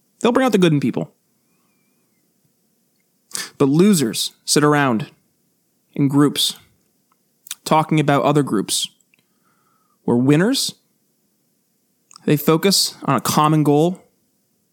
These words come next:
and they push forward as a group together in pursuit of that common goal. Is your common goal liberty? Get out of your little groups then. Hop on board. Otherwise, I'm sorry, yes,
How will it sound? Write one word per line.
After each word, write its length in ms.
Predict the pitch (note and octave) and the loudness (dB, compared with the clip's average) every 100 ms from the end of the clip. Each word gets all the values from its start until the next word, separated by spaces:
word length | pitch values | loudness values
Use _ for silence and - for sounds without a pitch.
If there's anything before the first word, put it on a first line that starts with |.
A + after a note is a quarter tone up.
| _ - | _ -10
and 80 | |
they 80 | B2+ | -8
push 360 | - D3 B2 - | -4 -4 -4 -4
forward 400 | C#3 C3+ C3 - - | -4 -2 -2 -4 -2
as 320 | C#3 D3 D3+ | 0 0 0
a 60 | |
group 500 | C#3+ C#3 C#3 D#3 D#3 | -2 -2 0 0 -2
together 640 | - C3+ C3 D#3 C#3+ A2+ C3+ _ - - _ - | -8 -4 -2 0 0 -4 -6 _ -20 -20 _ -4
in 140 | C#3+ C#3 | -2 0
pursuit 360 | C3+ - C3 | -2 -2 -2
of 120 | A#2+ | -2
that 160 | A#2+ - | -4 -4
common 260 | A2+ B2 A#2+ | -4 -4 -2
goal. 320 | A#2+ A2+ - | -2 -2 -4
Is 180 | D3+ D3 | 0 0
your 80 | G#3+ | 0
common 340 | G#3+ A3 A3 | 0 0 0
goal 180 | G#3+ G#3+ | 0 0
liberty? 360 | G3+ A3 C#4+ C4+ _ _ _ _ _ _ _ _ _ _ _ _ _ _ _ _ _ - | 0 0 -2 -6 _ _ _ _ _ _ _ _ _ _ _ _ _ _ _ _ _ -2
Get 100 | D#3+ | 0
out 80 | E3 | 2
of 60 | |
your 100 | E3+ | 2
little 160 | E3+ E3+ | 2 0
groups 240 | D#3 - | 0 -2
then. 220 | - A2 C3 _ _ _ _ _ - | -2 -4 -8 _ _ _ _ _ -4
Hop 200 | D#3 D#3 | 0 2
on 140 | D3+ | 2
board. 280 | D3 C3+ A#2+ - _ _ _ _ _ _ _ _ _ _ _ _ _ _ - - - | 2 0 -2 -10 _ _ _ _ _ _ _ _ _ _ _ _ _ _ -16 -6 0
Otherwise, 600 | D#3+ D#3+ E3 E3 - - _ - | 2 2 2 0 -2 -6 _ -4
I'm 80 | D3+ | -2
sorry, 380 | - F3+ D3+ C#3 | 2 2 2 0
yes, 340 | D3 - - | 0 0 -2